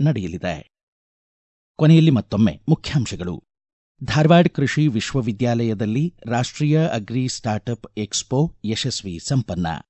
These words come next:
ಕನ್ನಡ ಪುಸ್ತಕಗಳನ್ನು ಕೊಂಡು ಓದುವ ಸದಭಿರುಚಿ ಭಾಷೆಯ ಬೆಳವಣಿಗೆಗೆ ಸಹಕಾರಿ, ಸುಧಾ ಮೂರ್ತಿ.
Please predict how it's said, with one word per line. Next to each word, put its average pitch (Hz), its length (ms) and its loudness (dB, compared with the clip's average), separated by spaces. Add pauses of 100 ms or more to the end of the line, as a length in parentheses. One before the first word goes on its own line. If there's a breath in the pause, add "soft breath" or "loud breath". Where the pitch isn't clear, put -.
(500)
ಕನ್ನಡ 165 260 6
ಪುಸ್ತಕಗಳನ್ನು 139 880 0
ಕೊಂಡು 123 360 0
ಓದುವ 110 380 -2
ಸದಭಿರುಚಿ 101 920 -6 (260)
ಭಾಷೆಯ 151 520 0
ಬೆಳವಣಿಗೆಗೆ 101 680 -4
ಸಹಕಾರಿ, 104 680 -6 (240)
ಸುಧಾ 92 440 -4 (120)
ಮೂರ್ತಿ. 101 460 -2